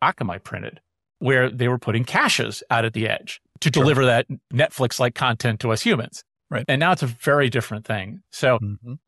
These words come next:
Speaker 1: I'm excited to see the next few seasons of guests that you bring on that help guide us into this new world.
Speaker 2: It should be a lot of fun for sure. And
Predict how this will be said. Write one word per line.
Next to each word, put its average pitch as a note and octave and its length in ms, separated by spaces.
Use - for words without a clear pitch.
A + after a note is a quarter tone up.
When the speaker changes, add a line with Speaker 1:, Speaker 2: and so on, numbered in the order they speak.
Speaker 1:
I'm C3 100
excited D#3 580
to C3+ 140
see B2+ 720
the A#2+ 120
next B2 340
few C#3 200
seasons A#2 420
of G2 140
guests B2 380
that - 120
you B2+ 160
bring A2+ 240
on G#2 400
that A2+ 420
help C#3+ 300
guide B2 300
us G#2+ 220
into A2 540
this - 440
new G#2+ 180
world. G#2+ 400
Speaker 2:
It C3+ 120
should A3 140
be G#3+ 80
a F#3+ 60
lot F3 120
of - 60
fun F#3 180
for A#2 140
sure. A2 280
And A#2+ 500